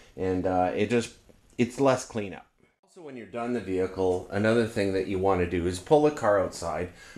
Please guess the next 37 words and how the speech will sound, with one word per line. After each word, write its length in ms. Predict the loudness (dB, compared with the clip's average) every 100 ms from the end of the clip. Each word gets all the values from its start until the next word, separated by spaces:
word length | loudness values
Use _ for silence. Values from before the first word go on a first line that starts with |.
| 2
put 220 | 4 4
the 40 | 2
car 340 | 0 0 2
in 80 | -2
the 80 | -4
sun, 380 | -4 -4 -4 -6
have 340 | 0 0 0
a 60 | -4
friend 640 | 0 4 6 6 2 -2 -10 -18 -16 -16 -6
look 300 | 4 4 4
at 100 | -4
the 60 |
car, 720 | -6 0 2 4 4 2 -2 -12 -20 -12 -2
and 180 | 4
then 200 | 6 4
point 300 | 2 2 4 6
out 140 | 6
any 300 | 4 4 2
imperfections 640 | 0 -4 -6 -6 -4 -4
that 120 | -2
you 120 | -2 0
may 140 | 0
have 180 | 0 -4
missed. 340 | -10 -10 -14 -20 -20 -20 -18 -10
Uh, 140 | -8
'cause 200 | -6 2
we're 140 | 10
all 120 | 10 10
human, 400 | 6 6 4 4
we 120 | 4
all 120 | 4
make 240 | 2 0
mistakes, 480 | -6 -8 -6 -6 -8
we 80 | -6
all 200 | -2 -2
miss 180 | -2 -6
stuff. 480 | -6 -6 -6 -8